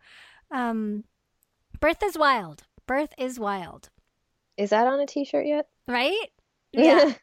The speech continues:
Speaker 1: Birth is wild. And, and it does, we got, it's primal, it's wild. So it requires you to go to places where you need to be uninhibited and loud and, and primal or not. Like,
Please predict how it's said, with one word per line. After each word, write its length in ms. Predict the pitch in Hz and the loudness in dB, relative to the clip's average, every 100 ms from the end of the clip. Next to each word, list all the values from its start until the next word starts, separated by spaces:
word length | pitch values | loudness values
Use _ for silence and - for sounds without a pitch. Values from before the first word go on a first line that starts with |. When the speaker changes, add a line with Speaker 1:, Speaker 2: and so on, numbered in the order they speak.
| _ | _
Speaker 1:
Birth 240 | 269 302 - | -4 -4 -6
is 240 | 247 285 247 | -8 -8 -6
wild. 560 | 226 202 190 180 185 | -4 -4 -6 -10 -10
And, 220 | 220 220 220 | -8 -8 -6
and 160 | 226 | -6
it 140 | 233 220 | -6 -4
does, 340 | 262 269 - - - - | -4 -4 -8 -18 -18 -14
we 160 | 262 311 | -6 -2
got, 260 | 330 349 - | 2 2 2
it's 160 | 302 | -4
primal, 460 | - 403 466 508 294 | -2 -2 -2 0 0
it's 200 | 277 - | -2 -2
wild. 540 | 381 403 311 233 214 | -2 0 0 -2 -4
So 240 | - 269 254 | -4 -2 -2
it 160 | 269 269 | -2 -4
requires 560 | 285 - 294 302 294 | -6 -2 -2 -2 -6
you 140 | 294 294 | -8 -8
to 80 | 285 | -4
go 140 | 285 | -2
to 80 | 285 | -4
places 560 | - 277 294 - 277 254 | -4 -8 -8 -10 -12 -6
where 360 | 262 262 269 | -4 -2 -2
you 240 | 262 262 262 | -4 -6 -6
need 280 | 277 381 440 | -4 -4 -6
to 100 | 339 | -8
be 240 | 269 247 | -6 -4
uninhibited 600 | 220 226 247 269 220 220 | -4 -4 -6 -6 -4 -4
and 160 | 220 214 | -4 -4
loud 280 | 220 214 202 | -4 -4 -6
and, 500 | 208 208 214 202 208 | -8 -6 -6 -8 -10
and 280 | 208 214 208 | -8 -8 -8
primal 400 | 226 208 214 214 | -8 -6 -6 0
or 140 | 349 403 | 0 2
not. 300 | 440 262 185 | -2 -2 -4
Like, 180 | 247 | -8